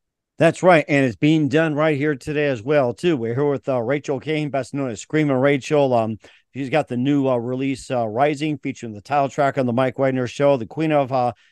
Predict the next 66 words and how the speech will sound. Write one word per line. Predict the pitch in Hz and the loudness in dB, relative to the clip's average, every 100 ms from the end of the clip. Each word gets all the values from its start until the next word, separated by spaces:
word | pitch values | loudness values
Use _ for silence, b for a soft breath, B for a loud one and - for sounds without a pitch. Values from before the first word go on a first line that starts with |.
| _ | _
House | 160 165 - | -2 -2 -2
Music, | 156 156 147 147 | -4 -2 0 0
Guardian | 143 151 156 139 | 2 2 2 0
of | |
the, | 117 123 | -2 -2
uh, | 113 | -4
Threshold, | - 147 147 - 160 143 | -4 -4 -2 -2 -4 -4
and | 110 | -10
the | 92 | -8
Holy | - 160 151 | -2 0 0
Grail | 147 147 131 | 2 4 2
of | - | 0
House | 139 143 143 | -2 -2 -2
Music. | 139 143 b b - | -4 -4 b b 2
Rachel, | 220 202 | 2 4
a | 180 | 4
very | 196 165 | 4 2
big | 165 - | 0 -2
thank | 202 | -8
you | 139 | -6
for | |
your | 143 | -4
time. | 160 170 185 | -2 0 0
You've | 156 | 0
been | 147 139 - | 0 -2 -4
absolutely | 226 240 240 - 156 | -6 -4 -4 -6 -4
fantastic. | 156 147 131 156 147 147 123 | -2 -2 0 0 0 -4 -4
Learned | 147 147 | -2 0
a | 139 | 2
lot | 139 131 | 2 2
from | 143 135 | -2 0
you. | 135 b b - | -2 b b -4
Looking | 208 202 | -2 -2
forward | 135 180 196 | 2 2 4
to | |
having | 175 180 160 | 4 2 2
you | |
in | 160 | 0
soon. | 139 180 220 247 | 0 0 0 -2
Keep | 180 156 | -6 -8
us | 113 | -4
up | 170 160 | -4 -4
to | 127 | -2
date. | 190 254 | 0 -2
Keep | - 139 | -8 -8
in | 113 | -8
touch. | - 151 160 | -2 -2 -2
Love | - 139 147 | 0 4 6
to | 143 | 4
have | 139 | 2
you | 110 | 0
back. | 135 185 170 | 0 0 -2
Once | 131 175 160 | -2 -2 -2
again, | 160 185 | -4 -4
what's | 147 139 | -6 -8
your | 120 | -8
website? | 98 165 165 190 185 - _ _ _ | -2 -2 -2 0 0 -2 _ _ _
How | 160 | -2
do | 156 | -2
people | - 160 113 95 | -6 -10 -8 -8
contact | - 160 165 160 165 151 | -2 0 0 0 0 0
you? | |
Where | 151 | 0
can | 131 135 | 0 -4
people | 143 139 135 123 | -6 -4 0 -2
purchase | - 151 - 190 | -2 -4 0 -2